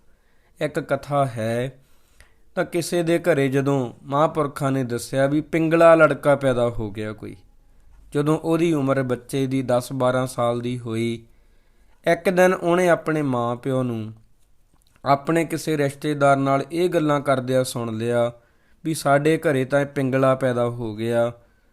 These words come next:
ਸਾਨੂੰ ਇਹਦੀ ਸਾਂਭ ਸੰਭਾਲ ਕਰਨੀ ਪੈਂਦੀ ਆ, ਬੈਠੇ ਬੈਠੇ ਨੂੰ ਰੋਟੀ ਦੇਣੀ ਪੈਂਦੀ ਆ, ਪਾਣੀ ਦੇਣਾ ਪੈਂਦਾ,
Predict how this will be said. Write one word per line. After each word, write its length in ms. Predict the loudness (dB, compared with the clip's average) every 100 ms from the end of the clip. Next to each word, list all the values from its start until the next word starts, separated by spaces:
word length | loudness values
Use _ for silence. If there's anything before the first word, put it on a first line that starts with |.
| _
ਸਾਨੂੰ 440 | -6 0 2 2
ਇਹਦੀ 200 | 2 0
ਸਾਂਭ 360 | -2 -2 0 0
ਸੰਭਾਲ 420 | -2 -2 2 0
ਕਰਨੀ 400 | 0 -4 -4 -6
ਪੈਂਦੀ 480 | -6 -6 -6 -4 -2
ਆ, 180 | -2 -4 -12 _ _ _ _ 0
ਬੈਠੇ 360 | 0 2 -2
ਬੈਠੇ 340 | 0 -2 -2 -2
ਨੂੰ 140 | -2
ਰੋਟੀ 380 | -4 -4 -4 -4
ਦੇਣੀ 300 | -2 -2 -2
ਪੈਂਦੀ 480 | -4 -4 -4 -2 -2
ਆ, 180 | -2 -4 _ _ _ _ _ _ -20 -20 -6
ਪਾਣੀ 320 | 0 2 2 2
ਦੇਣਾ 320 | 0 0 -2
ਪੈਂਦਾ, 560 | -4 -6 -4 -2 -2